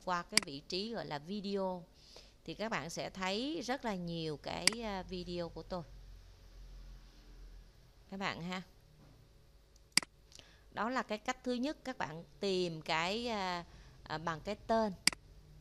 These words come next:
Cái thứ hai là các bạn sẽ đánh, đánh bằng cái, à, cái slogan của văn phòng luật sư là Dân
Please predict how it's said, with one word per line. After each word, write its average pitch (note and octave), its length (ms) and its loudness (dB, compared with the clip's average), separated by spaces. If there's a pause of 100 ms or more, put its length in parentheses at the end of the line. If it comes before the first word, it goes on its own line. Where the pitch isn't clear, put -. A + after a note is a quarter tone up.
(680)
Cái B3 80 -8
thứ C#4+ 140 0
hai G#3+ 300 4
là D#3 80 4
các G#3+ 160 0
bạn D#3 180 -4
sẽ D#3+ 160 -4
đánh, F#3 180 8 (1040)
đánh G3+ 460 0
bằng D#3+ 260 0
cái, G#3+ 340 4
à, G3 180 0 (760)
cái B3 100 4
slogan G#3+ 680 4
của F#3 640 0
văn G3 160 -2
phòng D#3+ 240 -4
luật D3 160 -4
sư F#3 260 -2
là E3 180 -2
Dân F#3 440 -2